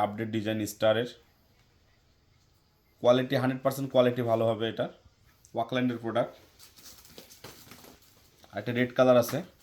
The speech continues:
ওয়াকল্যান্ডের। আরও একটি কালেকশন রয়েছে বাচ্চাদের।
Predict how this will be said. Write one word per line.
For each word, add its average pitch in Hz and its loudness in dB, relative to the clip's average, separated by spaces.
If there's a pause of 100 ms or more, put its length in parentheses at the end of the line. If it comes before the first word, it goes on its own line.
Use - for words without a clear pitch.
(120)
ওয়াকল্যান্ডের। 113 0 (3500)
আরও 117 -2
একটি 123 -6
কালেকশন 120 0
রয়েছে 113 -2
বাচ্চাদের। 110 0